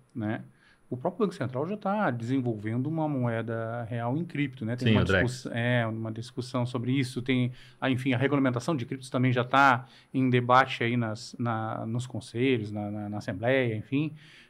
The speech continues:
Speaker 1: Ahn, tu acha que isso vai, de certa forma, é, é, é um, é uma,
Speaker 2: <laughs>
Speaker 1: é uma,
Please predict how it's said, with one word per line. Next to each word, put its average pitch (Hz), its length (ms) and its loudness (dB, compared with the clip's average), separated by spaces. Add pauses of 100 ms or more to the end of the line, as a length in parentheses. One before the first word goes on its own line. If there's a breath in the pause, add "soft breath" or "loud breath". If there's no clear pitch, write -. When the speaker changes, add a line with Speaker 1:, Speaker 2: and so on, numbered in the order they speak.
(120)
Speaker 1:
Ahn, 127 540 4 (840 soft breath)
tu 160 120 6
acha 165 240 8
que 160 120 -4
isso 143 200 -2
vai, 139 160 4
de 131 800 -4
certa 208 260 8
forma, 220 280 8
é, 226 160 2
é, - 20 4
é 196 240 4
um, 170 320 0
é 175 60 2
uma, 160 180 8
Speaker 2:
<laughs> 214 240 4
Speaker 1:
é 156 60 2
uma, 147 260 0